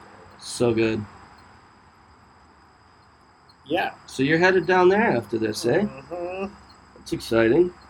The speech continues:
Speaker 2: Yeah, I suppose.
Speaker 1: What's, uh, what's the typical bill cost down there? Estimate?
Speaker 2: Uh, like, three hundred, four hundred bucks.
Speaker 1: No, it isn't. Stop it.
Speaker 2: I don't remember. I think it's, like,
Speaker 1: Forty?
Speaker 2: No,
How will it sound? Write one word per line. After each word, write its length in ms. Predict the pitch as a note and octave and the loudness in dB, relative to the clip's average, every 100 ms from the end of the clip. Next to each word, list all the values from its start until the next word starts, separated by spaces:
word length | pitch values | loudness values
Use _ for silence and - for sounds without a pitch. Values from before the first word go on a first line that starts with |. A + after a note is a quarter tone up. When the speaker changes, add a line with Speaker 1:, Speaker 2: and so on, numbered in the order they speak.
| - - _ G#3+ | -20 -20 _ -14
Speaker 2:
Yeah, 220 | C4+ D#4+ | -8 -6
I 20 | |
suppose. 460 | - - B2 C#3 - - - - - - - - - _ _ | -6 -8 -8 -10 -12 -20 -20 -20 -20 -20 -20 -20 -20 _ _
Speaker 1:
What's, 300 | D3+ E3+ - | 2 2 4
uh, 260 | E3+ D3+ C3+ | 6 6 4
what's 240 | C#3+ D3+ | 2 -2
the 80 | D3+ | -6
typical 380 | - E3 - D3 | -6 -6 -4 -2
bill 240 | C#3 D3+ | 0 -2
cost 340 | D3+ E3 E3 - | 0 -2 0 -2
down 200 | D#3+ E3 | -2 0
there? 260 | E3+ F3+ - - - | 0 -2 -8 -18 -10
Estimate? 420 | D3 D#3+ E3+ E3+ E3+ | -6 2 6 6 6
Speaker 2:
Uh, 60 | |
like, 200 | F3 E3+ | 4 0
three 220 | - F3 | -2 -2
hundred, 380 | F3 E3+ F3 E3+ | 0 -2 -4 -4
four 140 | E3+ E3 | -2 -2
hundred 200 | E3 D#3+ | -2 0
bucks. 320 | F3 F#3+ D3+ | 0 0 0
Speaker 1:
No, 280 | D3 C#3 B2+ | 4 4 4
it 160 | A#2 - | 2 -4
isn't. 420 | G#2+ G#2+ G#2+ G#2 | -10 -8 -8 -8
Stop 420 | - - B2+ A2 | -10 -8 -6 -8
it. 100 | D#2+ - - - - - - | -14 -18 -20 -20 -20 -20 -6
Speaker 2:
I 100 | D#3+ | -2
don't 280 | D3 C3 A#2 | -2 -2 -6
remember. 380 | A2 A2+ A#2 C3 | -14 -18 -14 -10
I 40 | C3+ | -8
think 180 | C#3+ | -8
it's, 220 | C3+ B2+ C3 | -8 -8 -8
like, 180 | C3 - - - - - - | -8 -10 -20 -20 -20 -20 -8
Speaker 1:
Forty? 400 | - B2+ C3+ D#3 E3 | 0 4 4 4 0
Speaker 2:
No, 420 | - - - | -6 -20 -20